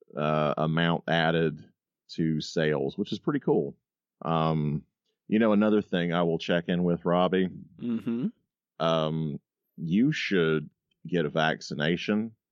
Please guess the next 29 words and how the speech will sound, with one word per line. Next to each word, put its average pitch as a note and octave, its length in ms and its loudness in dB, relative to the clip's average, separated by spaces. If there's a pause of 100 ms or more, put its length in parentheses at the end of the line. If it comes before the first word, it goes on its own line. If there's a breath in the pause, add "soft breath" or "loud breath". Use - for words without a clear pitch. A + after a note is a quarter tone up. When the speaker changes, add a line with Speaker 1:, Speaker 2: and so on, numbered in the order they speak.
(260)
Speaker 2:
Oh, A2 180 0
I G2 60 0
Speaker 1:
against G#2 340 -2
Speaker 2:
did. - 60 -4
Speaker 1:
covid G#2 200 2 (100)
nineteen. D#2+ 720 -4 (160)
Speaker 2:
I A2 80 -6
did A2 200 -2
do A2 140 0
that. G2 220 -6 (500)
Speaker 1:
I G#2 200 4
know, G#2 300 2
I G#2 140 2
know G#2 180 0
you F2+ 160 0
did. C#2 320 -2
Speaker 2:
Month, C3+ 340 0
months B2+ 320 -2
ago. G2 260 -2 (380)
Literally, A#2 360 2
Speaker 1:
This G2 80 0
Speaker 2:
like, A2 160 2
Speaker 1:
is G#2+ 100 0
the G#2+ 60 2
royal F#2+ 360 4
you. D#2 460 -4
Speaker 2:
Okay, G#2+ 320 -2
got G2 220 -2
it. G2+ 100 -4